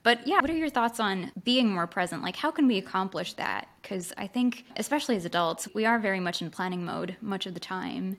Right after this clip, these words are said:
Like, how would we take advantage of what's happening in the now?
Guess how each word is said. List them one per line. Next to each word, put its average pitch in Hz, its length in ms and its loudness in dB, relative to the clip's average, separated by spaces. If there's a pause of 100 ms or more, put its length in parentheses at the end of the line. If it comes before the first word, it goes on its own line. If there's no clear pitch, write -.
(120)
Like, 240 200 0
how 247 120 0
would 247 140 2
we 220 100 0
take 220 280 -2
advantage 175 420 -2
of 170 120 -4
what's 175 160 0
happening 160 540 -4 (180)
in 190 160 -2
the 175 80 -2
now? 160 400 -4